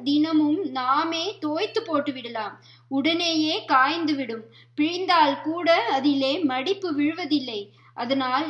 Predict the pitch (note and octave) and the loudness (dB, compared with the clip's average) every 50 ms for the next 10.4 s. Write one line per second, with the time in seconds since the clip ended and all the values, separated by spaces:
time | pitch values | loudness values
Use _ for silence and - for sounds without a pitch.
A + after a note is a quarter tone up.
0 | B3+ C4 B3+ B3+ C4+ D4 E4 F#4+ G4 G#4+ G#4+ - - F#4+ G4 G#4+ G4 F#4 C#4+ C#4 | -2 0 2 2 4 4 2 0 0 0 -2 -2 -2 -4 -4 -4 -4 -2 -2 0
1 | C#4+ D4+ - F4+ F4 F4 - - D4 D4+ D#4+ F4+ F#4 G#4 F#4+ F4 D#4+ D4+ C#4+ C#4+ | 0 0 -2 -2 -6 -6 -6 -4 -2 0 2 2 2 2 0 2 2 2 2 0
2 | A#3+ C4+ C4+ C4 C4 C4+ C#4 C4 A3+ - - - B3 C4 C4 A#3 B3 C4+ D4+ D#4+ | -2 -4 -6 -4 -2 -2 -2 -4 -6 -10 -14 -10 -6 -4 -4 -4 -4 -4 -2 -2
3 | D4 C4+ A#3+ C4 C#4+ - - C#4 B3+ B3 A3+ C4 A#3 G#3+ G3+ - - - - - | -2 -4 -4 -6 -6 -4 -4 -6 -6 -4 -6 -6 -6 -8 -8 -10 -14 -20 -20 -20
4 | - - _ _ - A#3 B3 B3 B3 B3 A#3+ A#3 A#3+ C4 C#4+ C#4 D4 C#4+ C#4+ C#4 | -20 -20 _ _ -6 -4 -4 -2 -2 -2 -2 -2 -2 -2 -2 2 4 4 6 6
5 | C#4 C4+ C#4 D4+ C#4 C#4+ C#4 C#4+ D4 E4 E4 - - - A#3+ B3+ C#4 D#4 F4+ - | 4 2 0 0 -2 -2 -2 0 0 -2 -2 -6 -6 -4 0 2 2 2 2 -2
6 | - F#4+ F#4+ F#4+ F#4+ E4+ F4 D4+ - - D4+ C#4 C4 B3+ C#4 E4 F4+ - - - | -2 -4 -4 -4 -2 -4 -4 -4 -4 -2 -2 -2 -2 -2 -4 -6 -6 -8 -18 -20
7 | - - - - - D4+ D4 D4+ F4 G#4+ - - - A4 F#4+ E4 C#4 B3+ A#3+ D4+ | -20 -20 -14 -6 -2 0 0 0 0 -2 -6 -4 -4 -2 -2 0 0 -2 -2 -4
8 | - - - G4 F#4 E4+ D#4+ D4 C4+ C4+ C#4+ D#4+ - _ - - C#4+ C4+ C#4 D4+ | -6 -6 -6 -4 -2 0 0 -2 -2 -2 -4 -6 -8 _ -6 0 2 2 2 2
9 | F4+ A4 - - F#4+ G#4 G4+ G4+ C#4+ C4 C4+ D4 D4+ D#4 E4+ D#4+ D#4 C#4 C4 C4 | 2 -2 -2 -4 -2 -2 -2 -2 -2 -2 -2 -2 2 2 2 2 2 0 0 -2
10 | C4 B3 C4 A#3+ A#3 A#3 G#3+ G3+ | -4 -6 -6 -8 -6 -6 -8 -8